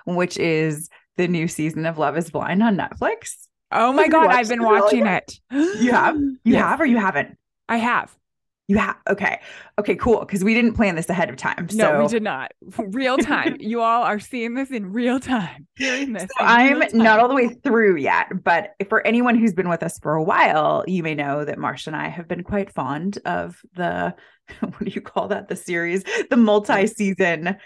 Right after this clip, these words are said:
Speaker 1: show, Netflix show, Love is Blind.
Speaker 2: <laughs> The,
Speaker 1: We're,
Speaker 2: the Love
Speaker 1: we're
Speaker 2: is Blind extended universe.
Speaker 1: <laughs> Yeah, I'm like, "What do you call that exactly?" We've been very fond of it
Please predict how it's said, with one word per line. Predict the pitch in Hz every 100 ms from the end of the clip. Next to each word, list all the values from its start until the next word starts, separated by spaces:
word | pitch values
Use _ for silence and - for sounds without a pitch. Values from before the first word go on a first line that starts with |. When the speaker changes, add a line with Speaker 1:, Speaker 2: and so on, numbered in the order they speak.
| _
Speaker 1:
show, | - - 170 156 151 180
Netflix | 202 190 - 175 160
show, | - 175 147 139 135 139 - _
Love | 180 143 131
is | 156
Blind. | 220 147 131 131 320 -
Speaker 2:
<laughs> |
The, | 277 - 302
Speaker 1:
We're, | -
Speaker 2:
the | 262
Love | 247 214
Speaker 1:
we're | 226
Speaker 2:
is | 220 208
Blind | 208 190 185 190
extended | 180 - 180 175 165
universe. | 165 165 143 123 143 196 - - -
Speaker 1:
<laughs> | 277 294 277 320 -
Yeah, | - - 196
I'm | 196 208
like, | 196 190
"What | 175
do | 202
you | 185
call | - 156 -
that | 208 165
exactly?" | 180 160 - 202 - 208 - 494 480 466 -
We've | 220 196
been | 214 226
very | 170 202
fond | 180 147 147 143
of | - - - -
it | 135 -